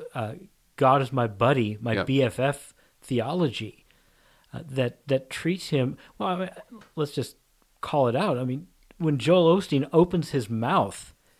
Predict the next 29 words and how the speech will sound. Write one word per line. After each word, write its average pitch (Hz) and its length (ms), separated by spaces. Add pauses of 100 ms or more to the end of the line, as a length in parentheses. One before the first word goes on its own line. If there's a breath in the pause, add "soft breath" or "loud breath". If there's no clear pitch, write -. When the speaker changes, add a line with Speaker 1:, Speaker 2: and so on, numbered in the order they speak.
(300)
Speaker 1:
he 160 240
is 135 100
taking 139 300
the 131 80
name 131 200
of 123 60
the 120 80
Lord 120 220
in 107 120
vain, 110 540
Speaker 2:
Yeah. 92 220
Speaker 1:
because - 280
his 156 240
is, 117 240
is 120 220
not 127 380
the 123 80
God 107 480
of 110 120
Scripture. - 520
Speaker 2:
Right. 123 260
It's 110 140
false - 240
teaching. 95 500
False 117 240
teaching 117 360
is 87 120
a 87 60
great 95 420